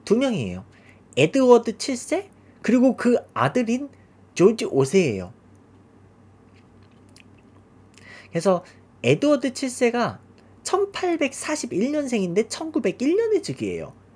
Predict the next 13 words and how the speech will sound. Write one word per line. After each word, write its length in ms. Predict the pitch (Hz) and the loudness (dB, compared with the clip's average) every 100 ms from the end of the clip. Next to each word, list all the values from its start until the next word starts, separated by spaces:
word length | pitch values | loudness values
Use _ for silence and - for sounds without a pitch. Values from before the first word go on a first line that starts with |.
| - - - | -20 -20 -4
만 380 | 104 147 220 208 | 2 2 2 -4
오십구 600 | - 143 196 - - - 135 | 0 0 2 -2 -6 -4 -2
세에 300 | 233 240 170 | 2 4 2
즉위해요. 540 | 123 110 98 90 98 - _ - - _ _ _ - - _ - - _ _ - - | 0 -2 -2 -4 -12 -20 _ -20 -20 _ _ _ -20 -20 _ -20 -20 _ _ -20 0
엄마가 460 | 139 190 208 180 | 2 4 2 2
너무 240 | 127 156 185 | 4 6 6
오래 280 | 113 170 185 | 4 2 0
해먹어서 500 | 180 156 117 110 143 | 0 0 0 2 2
<laughs> 200 | - - - - - - _ - - - - _ - - - - - 127 - - - - _ - _ - - - - - - 160 - | 0 -10 -20 -20 -20 -20 _ -20 -20 -20 -20 _ -20 -20 -16 -16 -8 -4 -4 -8 -20 -20 _ -20 _ -20 -20 -16 -16 -18 -20 -18 -2
엄마가 420 | 131 190 220 170 | 2 4 4 6
너무 260 | 143 214 202 | 6 8 8
오래 360 | 143 202 208 | 8 8 6
해가지고 640 | 170 156 135 170 185 98 | 2 -2 0 2 4 2